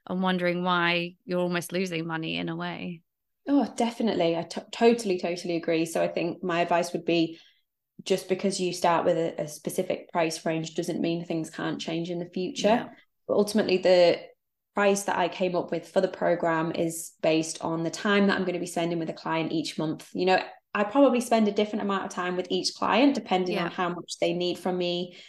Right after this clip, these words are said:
Speaker 2: But we sort of, it's based on an average expectation of, "This is how many hours I'm gonna spend
Speaker 1: Yeah.
Speaker 2: with that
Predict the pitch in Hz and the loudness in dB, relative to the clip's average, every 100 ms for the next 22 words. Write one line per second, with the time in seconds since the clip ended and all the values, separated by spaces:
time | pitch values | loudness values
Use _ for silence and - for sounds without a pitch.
0 | - _ _ _ - 190 165 - - - | -20 _ _ _ 6 8 8 2 -12 -6
1 | 175 185 175 175 - 180 175 170 - _ | 2 2 2 0 2 4 4 0 -8 _
2 | - 190 - 202 185 185 175 170 165 - | -2 -2 2 4 4 2 -2 0 -2 -2
3 | 175 160 170 160 160 - 160 - 170 - | -4 -4 0 0 0 -4 -4 -4 -4 -2
4 | 160 160 - 160 156 233 233 226 208 190 | 0 0 0 -4 2 2 2 -2 -2 0
5 | 185 180 175 160 160 160 165 160 160 165 | 0 -2 -2 0 0 -2 -4 -4 -6 -6
6 | 165 156 - - | -4 -4 -8 -10